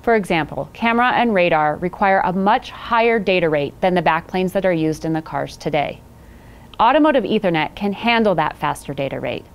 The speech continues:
but you'll need to be concerned about compliance testing for transmit, receive, as well as the harness and connector within the car.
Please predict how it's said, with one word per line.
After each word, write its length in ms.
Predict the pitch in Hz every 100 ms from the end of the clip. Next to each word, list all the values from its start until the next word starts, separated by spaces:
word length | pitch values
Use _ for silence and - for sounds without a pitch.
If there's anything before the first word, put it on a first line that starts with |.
| - - - - -
but 120 | -
you'll 120 | 190
need 180 | 185 185
to 80 | 208
be 100 | 247
concerned 400 | 269 262 202 190
about 220 | 185 -
compliance 640 | 208 190 - 180 175 170
testing 500 | - 156 - 143 - - -
for 100 | 170
transmit, 600 | - 180 190 240 247 - - -
receive, 520 | 240 240 214 180 175 - - - -
as 160 | 196 190
well 220 | 226 233
as 100 | 254
the 80 | 277
harness 420 | 196 180 175 170
and 160 | - 175
connector 460 | - 170 156 - 165
within 260 | 160 143
the 80 | 143
car. 400 | - 143 -